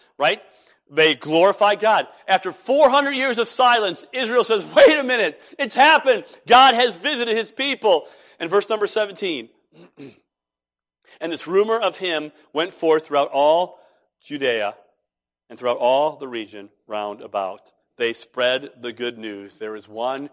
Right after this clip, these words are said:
who is the resurrection and life, who raises the dead to life. So, this morning, let me just close with three points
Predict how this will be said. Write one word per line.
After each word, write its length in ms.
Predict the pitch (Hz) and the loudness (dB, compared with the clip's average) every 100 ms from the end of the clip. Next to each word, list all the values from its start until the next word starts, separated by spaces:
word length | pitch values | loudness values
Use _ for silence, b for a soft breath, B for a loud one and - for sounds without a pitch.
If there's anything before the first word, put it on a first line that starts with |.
| b b | b b
who 160 | - 120 | -14 -14
is 100 | 107 | -12
the 100 | 104 | -8
resurrection 600 | 113 117 120 123 - 143 | -8 -6 -10 -10 -14 -16
and 100 | 113 | -12
life, 400 | 98 95 _ _ _ _ _ | -12 -14 _ _ _ _ _
who 160 | - 110 | -16 -12
raises 720 | 101 117 110 98 98 95 - _ - | -4 -4 -4 -8 -14 -14 -18 _ -20
the 100 | 98 | -16
dead 480 | 95 104 95 92 _ _ _ _ | -6 -4 -4 -8 _ _ _ _
to 140 | 104 | -16
life. 420 | 92 90 101 _ _ _ _ _ _ _ _ | -16 -18 -20 _ _ _ _ _ _ _ _
So, 400 | - 147 110 - _ b | -2 2 2 -2 _ b
this 240 | 127 123 131 | -6 -6 -6
morning, 360 | 117 110 104 _ _ _ | -6 -6 -12 _ _ _
let 140 | 113 123 | -6 -6
me 100 | 123 | -6
just 220 | 131 - | -10 -10
close 460 | - 117 107 104 - b b | -4 -2 -4 -8 -16 b b
with 160 | 113 104 | -12 -12
three 460 | - 120 123 120 127 | -12 -8 -6 -6 -10
points 560 | _ 117 110 107 - | _ -10 -10 -12 -18